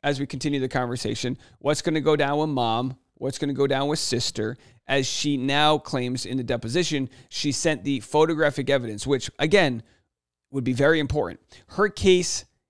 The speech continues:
is contingent on sewing, on somebody having the records of the evidence of the photos she took. Because if she has actual photographic proof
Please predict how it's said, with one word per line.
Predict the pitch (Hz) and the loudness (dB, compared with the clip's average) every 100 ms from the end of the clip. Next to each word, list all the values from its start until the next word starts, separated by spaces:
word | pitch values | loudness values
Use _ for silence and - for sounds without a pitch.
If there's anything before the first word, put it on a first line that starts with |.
| _ - | _ -2
is | 156 139 | 0 0
contingent | - 147 131 - 202 214 135 113 95 - _ _ - | -2 -4 -2 0 0 0 -2 -4 -6 -16 _ _ -6
on | 151 143 | -4 -2
sewing, | - 170 170 185 185 - | 2 4 4 0 -2 -2
on | 151 143 | 0 0
somebody | - 170 175 190 | 2 2 4 4
having | 160 151 151 151 | 4 2 4 2
the | 131 | 0
records | 113 117 - 175 185 - - - - - | -2 -6 -2 0 0 -2 -10 -14 -20 -2
of | 151 135 | -2 2
the | 147 - | 0 2
evidence | 147 143 143 131 - - | 0 2 2 0 -4 -4
of | 143 131 123 | 0 0 2
the | 139 135 123 - _ | 2 4 0 -6 _
photos | - 165 151 123 117 - | 4 6 6 4 -4 -6
she | - 143 | -2 -2
took. | - 151 120 - - - _ | 0 -2 -2 -8 -20 -20 _
Because | 147 139 156 147 123 - | -6 4 6 6 0 -4
if | 143 - | -4 -2
she | 240 | 2
has | 240 202 - _ _ _ 120 | 4 4 0 _ _ _ 2
actual | 147 160 - 196 196 | 2 2 0 0 0
photographic | - - 160 170 165 165 196 - | -4 2 4 4 2 0 0 -6
proof | 113 110 | -8 -8